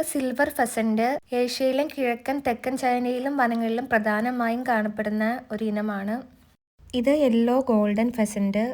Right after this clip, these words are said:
സുവർണ ഫെസന്റ് എന്ന് പറയും. ചൈനീസ് ഫെസന്റ് എന്നും റെയിൻബോ ഫെസന്റ് എന്നും അറിയപ്പെടുന്ന ഗോൾഡൻ ഫെസന്റ് ഗാലിഫോംസ് എന്ന കുടുംബത്തിൽപ്പെട്ടതാണ്. സ്വർണ്ണ നിറത്തിലുള്ള ഒരു ചിഹ്നവും മുനമ്പും തിളക്കമുള്ള ചുവന്ന ശരീരവും ഇതിൻ്റെ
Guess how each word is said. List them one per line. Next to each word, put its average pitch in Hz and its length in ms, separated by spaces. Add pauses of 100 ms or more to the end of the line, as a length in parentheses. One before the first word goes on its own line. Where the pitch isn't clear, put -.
(140)
സുവർണ 220 640
ഫെസന്റ് 208 420
എന്ന് 220 160
പറയും. 196 400 (420)
ചൈനീസ് 277 560
ഫെസന്റ് 247 360
എന്നും 240 240 (120)
റെയിൻബോ 240 460
ഫെസന്റ് 233 440
എന്നും 226 200 (140)
അറിയപ്പെടുന്ന 220 640 (220)
ഗോൾഡൻ 220 460
ഫെസന്റ് 208 520 (260)
ഗാലിഫോംസ് 226 840
എന്ന 220 220
കുടുംബത്തിൽപ്പെട്ടതാണ്. 202 1080 (640)
സ്വർണ്ണ 302 400
നിറത്തിലുള്ള 262 640 (220)
ഒരു 233 180
ചിഹ്നവും 226 600 (120)
മുനമ്പും 226 540
തിളക്കമുള്ള 240 680
ചുവന്ന 226 400
ശരീരവും 220 540 (100)
ഇതിൻ്റെ 214 380